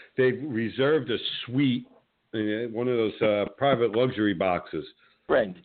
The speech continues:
Speaker 1: I have no idea. I, I, one too many chairs to that guy's head, and, and anybody really, June eleventh, Sanford, Florida. This guy really thinks, uh, uh,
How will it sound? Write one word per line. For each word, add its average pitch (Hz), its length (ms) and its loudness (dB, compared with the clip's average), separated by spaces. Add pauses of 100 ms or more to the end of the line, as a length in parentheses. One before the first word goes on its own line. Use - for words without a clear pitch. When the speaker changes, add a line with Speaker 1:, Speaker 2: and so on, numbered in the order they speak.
(760)
Speaker 1:
I 107 80 -6
have 90 160 -10
no 92 220 0
idea. 82 380 -6 (160)
I, 117 80 -2
I, 110 460 0
one 117 260 2
too 127 100 0
many 104 340 0
chairs 110 260 2
to 107 60 -4
that 101 240 0
guy's 95 180 0 (100)
head, 95 220 0
and, 85 220 -4
and 107 500 -2
anybody 107 540 2
really, 98 400 2 (120)
June 117 200 0
eleventh, 98 480 0 (120)
Sanford, 104 420 -4 (100)
Florida. 95 440 0 (460)
This 117 220 4
guy 107 140 4
really 101 540 2
thinks, 107 380 -4
uh, 104 40 -4
uh, 95 320 -8